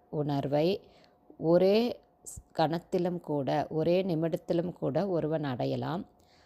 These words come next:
அல்லது பல்லாயிரக்கணக்கான பிறவிகளுக்கு பின்னும் கூட அடையாமல் இருக்கலாம். உண்மையை தெரிஞ்சு இந்த கிருஷ்ண பக்தியை வாழ்க்கையின் life and soul, அதாவது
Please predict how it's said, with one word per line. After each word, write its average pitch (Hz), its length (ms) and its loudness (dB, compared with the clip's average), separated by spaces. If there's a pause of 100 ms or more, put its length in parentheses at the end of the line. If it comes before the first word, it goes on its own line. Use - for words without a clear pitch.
(160)
அல்லது 160 360 2
பல்லாயிரக்கணக்கான 175 1400 0
பிறவிகளுக்கு 170 680 -2
பின்னும் 160 440 -4
கூட 160 500 0 (560)
அடையாமல் 151 680 0
இருக்கலாம். 131 500 -4 (1400)
உண்மையை 190 640 2 (260)
தெரிஞ்சு 165 720 0 (480)
இந்த 156 280 -2
கிருஷ்ண 190 380 2
பக்தியை 160 720 -4 (580)
வாழ்க்கையின் 165 880 -2 (580)
life 156 380 -2
and 165 160 -2 (100)
soul, 147 280 -2
அதாவது 160 640 -4